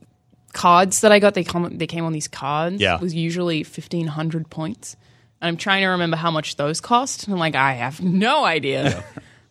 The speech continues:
Speaker 1: Uh, I don't know. This is tough.
Speaker 2: So,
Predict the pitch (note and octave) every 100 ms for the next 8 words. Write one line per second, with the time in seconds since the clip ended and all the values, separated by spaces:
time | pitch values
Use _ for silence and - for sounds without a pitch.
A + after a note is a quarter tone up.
0 | - F#3 F#3 F3+ E3+ D#3 C#3+ D#3+ - -
1 | - - _ _ _ _ E3+ E3+ D3+ D#3+
2 | - F3 D3+ - _ _ _ _ _ _
3 | _ - E3+ C3 G#2 G2+